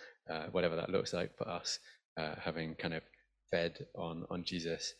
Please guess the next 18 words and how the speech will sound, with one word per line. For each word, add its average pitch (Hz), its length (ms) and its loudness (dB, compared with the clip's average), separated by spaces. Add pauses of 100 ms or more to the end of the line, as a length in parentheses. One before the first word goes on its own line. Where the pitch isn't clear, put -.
(320)
uh, 80 60 -4
to - 200 -12
go 87 120 6
out 85 240 4
into 107 240 -4
the 92 100 2
world, 80 320 0 (460)
um, 78 300 -8 (880)
yeah, 85 260 4
bearing 82 340 6
his 87 160 -4
name, 90 440 2
uh, 82 240 -2
and 80 180 -6 (320)
doing 87 240 6
things 80 240 -2
that - 160 -2
point - 260 -2